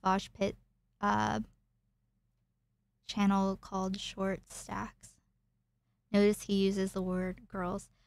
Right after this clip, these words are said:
Well, if it's, I, I would wanna know exactly how old he is for that.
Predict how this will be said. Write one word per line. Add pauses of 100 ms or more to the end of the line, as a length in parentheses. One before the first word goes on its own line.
(120)
Well,
if
it's, (320)
I, (260)
I
would
wanna
know
exactly
how
old
he
is (2750)
for
that.